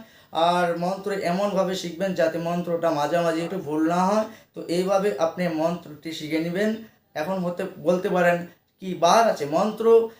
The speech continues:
সিদ্ধি করার জন্য কোনো বার নেই, সময় নেই, যে কোনো সময়ে, যে কোনো বারে আপনি মন্ত্রটি সিদ্ধি করে নেবেন। সিদ্ধি করা মন্ত্র যে আছে, সিদ্ধি করার পরে যদি ওই মন্ত্রটি কারোর উপরে প্রয়োগ করেন,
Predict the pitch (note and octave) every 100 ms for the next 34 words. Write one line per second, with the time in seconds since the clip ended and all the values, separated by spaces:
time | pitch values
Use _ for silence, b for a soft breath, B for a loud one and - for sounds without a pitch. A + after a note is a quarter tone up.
0 | B - - G3+ F3+ G3+ A3 A3 G3+ G#3
1 | G#3+ F#3+ F#3+ F3+ F#3 F#3 F#3 G3 F#3+ -
2 | F#3 F#3 F3+ F#3 F3+ F#3+ F#3 F3 F3 -
3 | F3+ F#3+ A#3 B3 B - F3 F3+ F3 E3
4 | F3+ F3+ F#3 D3 F3 E3 D#3+ E3+ E3+ E3
5 | - F3 A3 - - - F3 G#3 F3+ D#3
6 | C3 B2 B2 - b b - A3+ A3+ B3
7 | A3+ A3 G#3 F#3 F#3+ G3 F#3 E3 E3+ D#3
8 | D#3 A3 - B B - G3+ G#3 - G#3
9 | A3 A#3 G#3+ G#3 F#3+ F#3 F3 F3+ F3+ G3+
10 | G3 F#3+ F#3+ F3+ - E3 F#3 F#3 F3+ F3
11 | F3 F3 E3+ G#3+ A3 F3 D3 G3